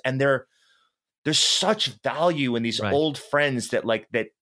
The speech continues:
Speaker 1: there is, there's no pomp and circumstance because they've seen you as the self-conscious, socially anxious,
Speaker 2: <laughs> Yeah.
Speaker 1: wary, you know,
Speaker 2: Exactly.
Speaker 1: wary character
Speaker 2: Yeah.
Speaker 1: who doesn't even know how to walk comfortably through a hallway without kind of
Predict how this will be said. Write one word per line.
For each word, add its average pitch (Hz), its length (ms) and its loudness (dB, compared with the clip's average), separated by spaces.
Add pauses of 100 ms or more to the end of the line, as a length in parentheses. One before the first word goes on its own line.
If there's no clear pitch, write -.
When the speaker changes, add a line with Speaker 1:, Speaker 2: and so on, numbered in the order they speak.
Speaker 1:
there 147 300 2
is, 147 260 -2
there's 143 220 -2
no 147 240 2
pomp 147 500 -2
and 127 140 -4
circumstance 123 720 -4
because - 400 -6
they've 143 260 -4
seen 160 520 -4
you 123 200 -2
as 107 120 -4
the 120 80 -8
self-conscious, 127 1000 -2
socially 127 560 -4
anxious, 110 600 -4
Speaker 2:
<laughs> - 360 -2
Yeah. 127 60 -4
Speaker 1:
wary, 131 640 2 (260)
you 113 220 -4
know, 120 180 4
Speaker 2:
Exactly. 110 400 -4
Speaker 1:
wary 147 340 2
character 139 640 4
Speaker 2:
Yeah. 104 100 0
Speaker 1:
who 123 180 0
doesn't 139 260 2
even 147 140 -2
know 151 80 0
how 143 160 0
to 143 100 4
walk 123 580 -2
comfortably 143 520 -4
through 123 220 -2
a - 20 -2
hallway 120 560 2
without 117 480 0
kind 120 160 -2
of 107 100 -4